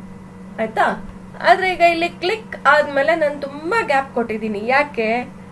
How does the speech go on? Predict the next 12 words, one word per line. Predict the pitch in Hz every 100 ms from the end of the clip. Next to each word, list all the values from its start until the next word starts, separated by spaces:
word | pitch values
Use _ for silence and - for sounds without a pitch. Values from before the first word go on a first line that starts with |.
| - -
"Click | 415 -
for | - 370 359 262
answer", | 214 208 190 180
ಏನನ್ನ | 247 339 480 466 392
click | - 320 294 254
ಮಾಡಿದ್ರೆ | 233 208 220
answer | 294 269 233 233 220
ಬರ್ಬೇಕು. | 196 196 185 170 -
So | 180 - - 381 440
ನಾನು | 359 262
ಅಲ್ಲಿಗೆ | 240 262 262
ಒಂದು | 220 226 403 - -